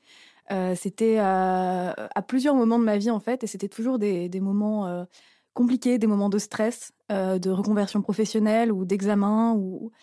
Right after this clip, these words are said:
ou de remise en question, euh, profonde. Et, et là, pour le coup, euh, je suis devenue, euh, oui, il y a eu des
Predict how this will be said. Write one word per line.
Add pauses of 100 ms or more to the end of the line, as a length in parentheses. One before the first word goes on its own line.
(300)
ou
de
remise
en
question,
euh, (120)
profonde.
Et, (440)
et
là,
pour
le
coup,
euh,
je
suis
devenue,
euh,
oui,
il
y
a
eu
des